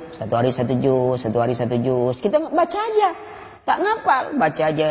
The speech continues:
Ngapalnya lain lagi, gitu. Ngapalnya lain lagi. Baca. Di rumah juga begitu. Oh, mungkin bapak dan ibu, ya, tak perlulah satu juz. setengah juz sajalah. Ya,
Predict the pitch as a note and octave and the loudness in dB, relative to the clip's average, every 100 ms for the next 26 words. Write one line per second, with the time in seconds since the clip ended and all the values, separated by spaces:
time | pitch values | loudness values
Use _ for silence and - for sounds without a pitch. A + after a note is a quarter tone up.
0 | C#3+ C#3+ C3+ G#3+ C4+ D4+ C#4 C#4+ D#4 D4+ | 0 -2 2 0 0 0 0 0 2 2
1 | B3+ B3 - C#3+ C3 B2+ C#3 C3 F#3 A#3 | 2 0 0 0 0 0 0 2 0 2
2 | A#3 G#3 A#3+ A#3+ B3 G#3 C4 D4+ - C#4 | 0 0 0 0 -2 0 0 0 0 -2
3 | E3 - - B3+ F#4 A4+ A4+ F4+ G#4+ A4+ | -2 -10 -10 -2 2 2 2 -2 0 0
4 | F#4+ G#4+ A#4+ A4 B4 - - - - - | -2 2 4 2 -4 -8 -16 -16 -18 -20
5 | - - E3+ D#3 D3 D3+ D3 F3+ E3+ C#3 | -10 4 4 4 -2 -2 -2 -2 -4 -2
6 | C#3+ C3+ C#3+ C3+ C#3+ C#3+ C3+ C#4 C4+ C#4 | -4 -2 -2 0 0 0 -2 -2 0 -2
7 | - C#3+ E3 E3+ G#3 G3+ - B2+ B2 A2 | -2 -2 -2 0 0 0 -2 -2 -2 0
8 | B2 B2 B2 A#2 - - - - - - | 0 0 0 -4 -8 -16 -18 -20 -20 -20
9 | - D3 D3+ C#3+ C#3 C3 C#3+ - C#3 B2 | -8 -4 0 -2 -2 0 0 0 -2 0
10 | B2 A#2+ A#2 A#2 A#2 G#2+ G#2+ - - - | 2 2 0 0 -2 -2 -4 -10 -16 -20
11 | - - - F3 | -20 -12 0 2